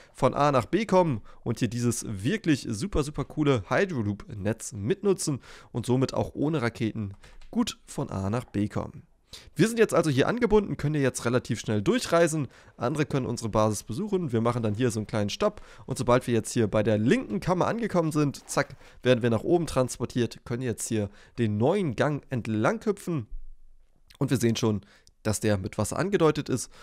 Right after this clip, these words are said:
Und wir kommen dann letzten Endes hier bei uns am Mittelpunkt raus, wo wir jetzt die neuen Fahrstühle nutzen können,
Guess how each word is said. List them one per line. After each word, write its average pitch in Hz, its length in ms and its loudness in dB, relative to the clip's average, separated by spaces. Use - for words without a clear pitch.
Und 165 140 -6
wir 165 80 4
kommen 127 240 0
dann 104 200 0
letzten 175 420 -2
Endes 139 400 0
hier 143 240 0
bei 127 100 0
uns 107 360 -8
am 123 260 2
Mittelpunkt 143 800 4
raus, 123 580 2
wo 220 320 4
wir 131 400 0
jetzt 127 420 -2
die 117 80 -2
neuen 110 180 -2
Fahrstühle 208 440 -4
nutzen 185 320 -6
können, 135 240 -2